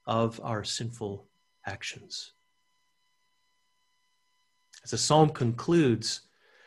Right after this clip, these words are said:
this mantra of "holy is he,"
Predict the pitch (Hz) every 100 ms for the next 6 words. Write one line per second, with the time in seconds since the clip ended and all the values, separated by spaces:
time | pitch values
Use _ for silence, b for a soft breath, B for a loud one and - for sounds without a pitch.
0 | b b b b b b _ 143 160 -
1 | - 131 131 165 214 - - 92 110 -
2 | _ _ _ _ _ _ _ - 147 123
3 | - - - 185 233 233 208 185 180 -
4 | 170 120 101